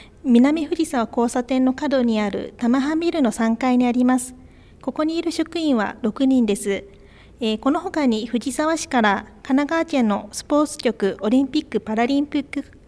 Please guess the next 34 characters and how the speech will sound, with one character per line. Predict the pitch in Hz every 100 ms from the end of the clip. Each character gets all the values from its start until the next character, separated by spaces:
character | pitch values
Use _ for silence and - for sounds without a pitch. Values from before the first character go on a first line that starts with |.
| -
ク | 262
課 | 285
に | 277 285 -
出 | 247 233
向 | - 247
し | 247
て、 | - 254 254 - - - - -
オ |
リ | 254 302
ン |
ピ | 320
ッ | 320
ク | -
関 | 349 349
係 | 320
の | 240
こ | 220 214
と | 208
を | 190
担 | 196 220
当 | 220 226 226
し |
て | - 233
い | 233
る |
職 | 226 233 247
員 | 226 220
が | - -
二 | - 208
人 | 214
い | 226
ま | 220
す。 | -
え | 202